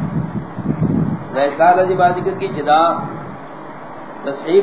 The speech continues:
دې من جانب روات، اصل مشهور سعد ابن خولہ دې، لکه ګڼ روات کې سعد ابن خولہ راغلی۔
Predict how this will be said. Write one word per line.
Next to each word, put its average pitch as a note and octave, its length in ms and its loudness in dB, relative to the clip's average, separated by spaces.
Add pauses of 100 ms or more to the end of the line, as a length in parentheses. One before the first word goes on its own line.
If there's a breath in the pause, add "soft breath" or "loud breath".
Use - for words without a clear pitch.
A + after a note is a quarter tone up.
دې E3+ 80 0
من D3+ 160 0
جانب C#3 320 4
روات، C#3 340 6 (100)
اصل F3 200 0
مشهور E3 460 0
سعد D3+ 180 6
ابن C#3 240 -2
خولہ C#3 220 0
دې، F#3 120 2
لکه E3 300 0
ګڼ E3+ 100 0
روات D#3 320 6
کې E3+ 240 -4 (1000)
سعد D#3+ 180 8
ابن D#3 260 0
خولہ C#3+ 180 2
راغلی۔ D#3 360 2